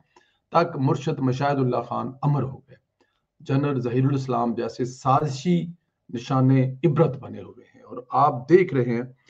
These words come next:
कि हर गुजरते दिन के साथ, हर गुजरते दिन के साथ तमाम वो किरदार जहां से ये कहानी शुरू हुई थी, अ, जिन हालात में नवाज शरीफ पाकिस्तान को आगे लेके जा रहे थे, लेकिन फिर भी वो तहम्मुल का मुजाहरा करते हुए, उनके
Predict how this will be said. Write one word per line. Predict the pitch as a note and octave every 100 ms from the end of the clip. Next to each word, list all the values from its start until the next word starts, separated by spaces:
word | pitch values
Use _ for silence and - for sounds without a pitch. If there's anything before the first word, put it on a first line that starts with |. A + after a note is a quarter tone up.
| _ _ -
कि |
हर | C3 E3+ F3+
गुजरते | E3+ C3 C3 D3 F3
दिन | C3 B2 C#3 C3
के | A2+
साथ, | - F#2+ - _ _ _
हर | - F#3
गुजरते | C3+ A#2+ A#2
दिन | G#2 F#2+
के | G#2 -
साथ | _ G#2+ _ _ _ _ _ _
तमाम | - C#3 F3 F3+
वो | E3+
किरदार | - C3+ F#2 G2+ G#2+ A2 _
जहां | C3 D3 E3
से | D3+
ये | D3
कहानी | C#3 C3+ - G#2 C3+
शुरू | C3 F#3 F3+
हुई | B2 F#2 G2
थी, | - G#2 _ _ _ _ _ _ _ _ _ -
अ, | - - - - C#3+ - _ C3
जिन | C3+ A3+
हालात | C3 A#2+ A#2+ D#3+ G3 E3+
में | D3 B2+
नवाज | A#2 A#2 B2
शरीफ | C3 B2+ A#2+
पाकिस्तान | A2+ - A2
को | A2+ A2+
आगे | G#2+
लेके | G#2 G2 -
जा | G2+ G#2
रहे | - A#2+
थे, | _ _ _ -
लेकिन | D#3+ C3+
फिर | - A3
भी | D#3 D3+ - _ _ _ - -
वो | D#3 D#3+ E3+ -
तहम्मुल | C3+ C#3 F3 G#3+ G#3
का | D#3+
मुजाहरा | C3 A#2+ A2+ A#2
करते | A2 A2 -
हुए, | A#2 G2+ G2+
उनके | G2+ A#2+ C3+ C3+